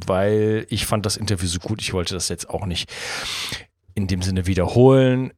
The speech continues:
Der Christian und ich geloben Besserung. Das hoffentlich kriegen wir beim nächsten Mal wesentlich besser hin.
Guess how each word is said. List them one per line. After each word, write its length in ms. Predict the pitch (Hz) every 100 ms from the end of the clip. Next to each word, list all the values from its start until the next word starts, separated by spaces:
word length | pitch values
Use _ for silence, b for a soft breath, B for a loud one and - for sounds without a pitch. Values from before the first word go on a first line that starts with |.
| _
Der 180 | - 110
Christian 400 | - 135 - 117
und 60 | 120
ich 160 | -
geloben 440 | 110 104 101 85 80
Besserung. 680 | 135 180 156 156 156 156 -
Das 340 | 120 - -
hoffentlich 340 | 123 117 107 -
kriegen 220 | - 117
wir 60 | 95
beim 160 | 92
nächsten 280 | 98 - 104
Mal 320 | 85 78 71
wesentlich 400 | 90 90 87 -
besser 220 | 78 -
hin. 320 | - 120 143